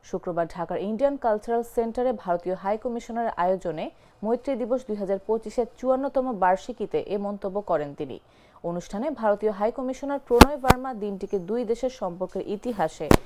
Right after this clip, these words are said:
এক ঐতিহাসিক মাইলফলক বলে উল্লেখ করেন। প্রণয় বার্মা বলেন, সমতা ও পারস্পরিক শ্রদ্ধার ভিত্তিতে গড়ে উঠবে দুই দেশের সম্পর্ক,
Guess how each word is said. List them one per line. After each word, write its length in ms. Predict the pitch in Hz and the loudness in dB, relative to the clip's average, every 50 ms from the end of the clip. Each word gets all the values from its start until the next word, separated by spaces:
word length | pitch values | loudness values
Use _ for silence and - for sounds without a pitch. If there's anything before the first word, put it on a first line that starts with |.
| - - - - | -10 -20 -12 -4
এক 120 | - 190 190 - | -4 -4 -2 0
ঐতিহাসিক 520 | 202 226 240 240 254 247 247 247 277 247 | 0 0 0 -2 -4 -6 -4 -4 -6 -6
মাইলফলক 520 | 214 190 190 202 220 220 - 240 240 247 214 | -4 -2 -2 -2 -2 -2 0 0 0 0 0
বলে 280 | 180 170 175 175 165 - | 2 2 2 2 2 0
উল্লেখ 260 | - 180 165 156 156 | -2 -4 -4 -4 -4
করেন। 280 | - - 147 127 107 82 - - - - - - - - | -2 -2 -2 -2 -2 -6 -8 -18 -20 -20 -20 -20 -10 -2
প্রণয় 240 | - 202 190 190 185 | 0 0 2 2 0
বার্মা 280 | 175 180 170 175 175 170 | -2 -2 -2 -2 -4 -2
বলেন, 340 | 165 175 185 220 285 349 370 - - - - - | 0 0 2 2 0 0 -2 -10 -16 -20 -20 -20
সমতা 500 | - - - 254 247 254 302 302 - 370 | -8 0 2 4 4 4 2 4 4 4
ও 40 | 330 | 6
পারস্পরিক 560 | - 262 233 233 240 240 - - 233 254 247 | 8 6 6 6 6 2 -2 -4 -4 -4 -4
শ্রদ্ধার 420 | - - 262 254 247 - 294 311 254 | -2 0 0 0 2 2 -2 -2 0
ভিত্তিতে 460 | - 214 196 - - 202 - 240 214 | -2 -4 -6 -6 -6 -2 0 0 0
গড়ে 240 | 180 185 185 185 185 | 2 0 0 2 0
উঠবে 260 | 185 170 180 226 262 | 0 0 0 -2 -2
দুই 160 | 220 202 180 | 0 -2 -2
দেশের 240 | 156 165 - 185 175 | -2 -4 -6 -6 -8
সম্পর্ক, 580 | - - 190 165 156 - 156 147 - - 131 | -6 -6 -6 -6 -6 -6 -8 -8 -4 -4 -6